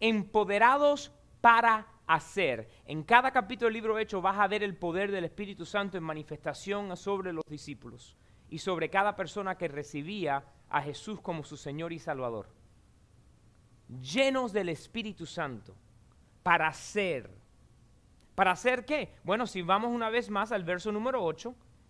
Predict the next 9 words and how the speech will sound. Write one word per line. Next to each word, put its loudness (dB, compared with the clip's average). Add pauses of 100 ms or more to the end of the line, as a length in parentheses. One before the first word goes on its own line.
(100)
dice, -6 (280)
"Y 2
me 2
seréis 4 (280)
testigos". 2 (1500)
Testigos. 2 (600)
Nosotros 2
somos 0
empoderados 2